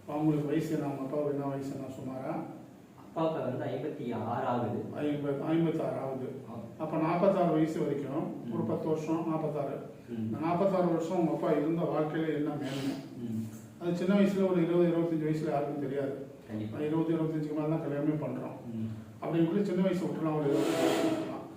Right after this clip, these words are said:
Speaker 2: ம்.
Speaker 1: இந்த இருபத்தஞ்சுல நாற்பத்தாறு வரைக்கும் அவங்க ஒரு இருபது ஆண்டு காலம் மேன்மை வரணும் இல்லையா? அது என்ன மே-, மேன்மை வந்தாங்க? இப்ப நம்ம இந்த வீட்டுக்கு வந்ததுக்கு அப்புறம் என்ன மேன்மை வந்திருக்காங்க?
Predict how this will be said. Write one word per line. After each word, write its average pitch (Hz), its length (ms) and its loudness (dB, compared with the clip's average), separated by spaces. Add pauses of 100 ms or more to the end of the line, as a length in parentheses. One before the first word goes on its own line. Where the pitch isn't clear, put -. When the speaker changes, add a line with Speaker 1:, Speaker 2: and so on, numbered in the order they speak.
Speaker 2:
ம். - 280 -10
Speaker 1:
இந்த - 20 0
இருபத்தஞ்சுல 185 580 6
நாற்பத்தாறு 170 440 2
வரைக்கும் 160 280 4
அவங்க 151 160 4
ஒரு 151 180 2
இருபது 160 280 2
ஆண்டு 160 180 4
காலம் 160 300 2
மேன்மை 160 260 2
வரணும் 135 280 -2
இல்லையா? 110 200 -4 (500)
அது - 180 0
என்ன 170 140 4
மே-, 156 220 6
மேன்மை 151 300 2
வந்தாங்க? 147 340 -2 (500)
இப்ப 180 220 4
நம்ம 175 260 6
இந்த 160 140 6
வீட்டுக்கு 180 320 4
வந்ததுக்கு 151 280 2
அப்புறம் 160 220 0
என்ன 143 160 0
மேன்மை 143 320 0
வந்திருக்காங்க? 127 420 -6